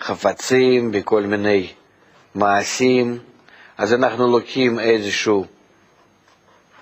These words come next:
חפץ שבעולם הזה, אנחנו יודעים איך לקרוא לו, ובאותו שם אנחנו קוראים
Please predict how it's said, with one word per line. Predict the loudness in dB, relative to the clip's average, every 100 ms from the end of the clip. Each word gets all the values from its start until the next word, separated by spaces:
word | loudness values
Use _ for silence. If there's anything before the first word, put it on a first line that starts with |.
| -6
חפץ | 0 2 0 -2
שבעולם | -4 0 2 2 2 0
הזה, | 0 2 2 0 -8 _ _ _ _ _ _ _ _ _ _ _ _ -10
אנחנו | -4 -2 0
יודעים | 0 2 2 0
איך | -2 -4
לקרוא | -4 2 2
לו, | 4 2 -2 -14 _ _ _ _
ובאותו | -4 -2 2 0 2 0
שם | 0 0 0
אנחנו | -2 -4 -6
קוראים | -2 0 2 -2